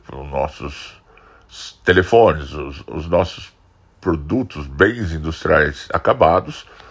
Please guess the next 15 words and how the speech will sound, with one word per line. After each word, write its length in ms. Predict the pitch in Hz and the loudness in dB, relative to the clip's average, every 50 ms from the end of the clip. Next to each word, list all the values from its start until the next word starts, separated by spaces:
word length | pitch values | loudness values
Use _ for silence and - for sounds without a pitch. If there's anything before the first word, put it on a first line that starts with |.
| - - - - _ _ - | -20 -20 -20 -20 _ _ -2
bens 320 | - 87 90 90 85 76 | 0 0 2 0 -2 -4
duráveis, 560 | 76 87 95 95 82 73 76 82 110 143 151 | 0 2 4 4 6 4 4 2 2 0 -2
são 320 | - - 262 269 120 104 104 | -4 -6 -2 -2 -2 0 2
basicamente 680 | 90 - - 82 82 - - - - 87 87 - - | 4 4 4 4 2 0 -2 -2 -2 -2 -4 -6 -6
importados 720 | - - 151 147 123 - - 82 71 76 80 92 - - _ _ _ _ _ _ _ _ _ _ - | 0 4 4 4 4 2 2 2 4 2 0 -4 -12 -20 _ _ _ _ _ _ _ _ _ _ -2
da 260 | - 85 78 76 87 | 2 4 6 6 6
Ásia, 380 | 98 87 73 - 78 78 73 - _ _ _ _ | 4 4 2 -2 -6 -12 -12 -14 _ _ _ _
né? 320 | 76 73 69 - 131 - - | -8 -6 -4 -4 -4 -6 -8
E 220 | - - 104 123 | -8 0 4 4
aí 420 | 131 117 92 90 95 107 139 269 392 381 349 - _ | 4 4 2 0 -2 -4 -4 -4 -6 -8 -8 -8 _
temos 380 | - 117 98 95 92 95 95 98 | 2 2 4 4 2 -4 -6 -2
uma 180 | 104 113 113 | 0 0 0
série 440 | 107 - - - 92 90 92 98 107 | 0 0 0 2 2 4 2 0 -4
de, 340 | 110 110 120 120 123 147 165 - _ _ _ _ - _ _ _ _ _ - | -8 -8 -6 -6 -6 -6 -8 -10 _ _ _ _ -20 _ _ _ _ _ -4
é, 400 | 82 85 76 76 76 67 - | -2 0 0 0 0 -2 -4